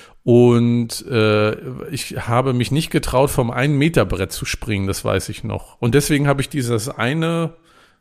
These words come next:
weiß ich nicht, da gibt's ja, äh, das Seepferdchen ist ja das Ganze und dann kannst du einen Pinguin machen und die Qualle und sowas und die Robbe. Ich bin da nicht runtergesprungen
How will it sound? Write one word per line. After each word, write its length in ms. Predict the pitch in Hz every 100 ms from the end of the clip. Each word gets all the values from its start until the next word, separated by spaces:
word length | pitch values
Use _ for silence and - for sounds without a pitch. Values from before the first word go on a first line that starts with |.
| _ _ _ -
weiß 460 | 262 208 120 98
ich 40 | 104
nicht, 140 | 101
da 40 | 92
gibt's 200 | 98 -
ja, 280 | 92 90
äh, 40 | 101 120 98 113 - 123 - _ _
das 160 | -
Seepferdchen 580 | - 123 - 117 - 117
ist 160 | 117 -
ja 60 |
das 240 | 107 104 -
Ganze 340 | 113 165 160
und 80 | 123
dann 140 | 107
kannst 240 | 107 120 -
du 20 |
einen 60 | 113
Pinguin 440 | 143 165 156 147
machen 280 | 143 151 139
und 160 | 117
die 100 | 127
Qualle 380 | 104 - 120 160
und 240 | 165 151 165
sowas 380 | 160 156 160 143
und 160 | 120
die 80 | 127
Robbe. 480 | 95 113 165 196 233 - - - -
Ich 140 | 135 -
bin 140 | 151
da 100 | 143
nicht 160 | 127 -
runtergesprungen 840 | 143 185 160 - - 156 185